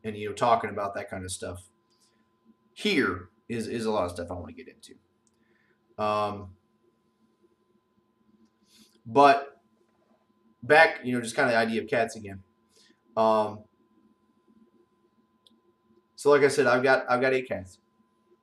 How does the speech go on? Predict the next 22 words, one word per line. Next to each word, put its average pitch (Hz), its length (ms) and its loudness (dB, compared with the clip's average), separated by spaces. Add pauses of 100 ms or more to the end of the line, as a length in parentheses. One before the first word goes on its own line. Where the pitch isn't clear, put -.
You 113 100 -4
know, 107 80 -4
in 104 60 -6
the 107 60 -12
process 135 460 2
of 113 280 -4 (580)
me 120 220 -2
feeding 151 640 -2 (400)
those 101 220 -4
cats - 300 -6
there, - 240 -14 (540)
the 107 100 -6
white 160 260 4
cat, 92 380 -6 (120)
for - 160 -8
example, - 420 -18 (1600)
Dionysus, 117 760 0
as 98 200 -14
he 98 80 -10
is 98 120 -10
now 92 160 -10
known, 92 220 -14